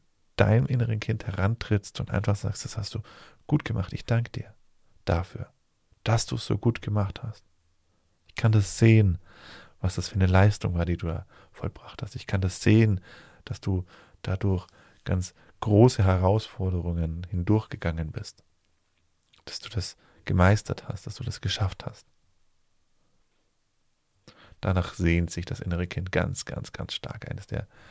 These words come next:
ganz dringendsten Bedürfnisse der inneren Kinder. Und du kannst das deinem inneren Kind geben. Und wenn du magst, probier's doch einfach jetzt mal aus, ganz kurz hier in dieser Meditation. Schließ einfach deine Augen, atme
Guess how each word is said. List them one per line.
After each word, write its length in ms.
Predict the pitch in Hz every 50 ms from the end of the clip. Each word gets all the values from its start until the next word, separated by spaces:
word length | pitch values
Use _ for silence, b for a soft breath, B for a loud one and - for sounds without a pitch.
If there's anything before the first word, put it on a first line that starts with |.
| B B B B B B B _
ganz 460 | - 87 90 87 87 85 - - b b b b b b b b b b b b b _ _ _ _ _ _ _ _ _ _ _ _ _ - _ - _ _ _ _ _ _ _ _ _
dringendsten 680 | - - 101 92 95 98 98 92 85 - - - 95 87
Bedürfnisse 760 | - 82 - 90 90 90 - 92 82 - - 85 80 82 - _ _ _ _ _ -
der 100 | - -
inneren 280 | 80 82 80 82 87
Kinder. 320 | - - 101 - - - _ _ _ _ _ _ _ _ _ _ _ _ _ _ _ _
Und 120 | - 101 -
du 320 | - 107 113 131 151 151 B B B B B B _
kannst 360 | - - 104 110 123 - -
das 280 | - 110 107 113 - - _ _ -
deinem 360 | 110 87 - 87 85 92 92
inneren 380 | - 104 95 90 90 90 92 -
Kind 400 | - - 98 82 87 92 - - _ _ _ _ _ _
geben. 300 | - 175 196 180 135 95
Und 120 | 90 90
wenn 60 | 95
du 80 | 98 98
magst, 300 | 98 104 123 143 - -
probier's 320 | - 120 - 139 147 -
doch 140 | - 139 -
einfach 280 | - 135 - 139 - -
jetzt 220 | 156 156 - -
mal 140 | 143 139 143 - - - -
aus, 240 | - 151 151 139 -
ganz 260 | - 151 160 160 -
kurz 280 | - - 233 240 233 -
hier 140 | - 165 160
in 40 |
dieser 180 | 165 160 143 131
Meditation. 640 | 127 131 127 127 - - 120 - - - 131 143 139
Schließ 340 | 135 - - - 139 - B B B B B B B B B B B B
einfach 220 | - 135 - 131 -
deine 280 | - 117 110 101 -
Augen, 400 | - 92 95 107 120 120 104 -
atme 600 | - - 92 95 98 - - - 127 135 151 170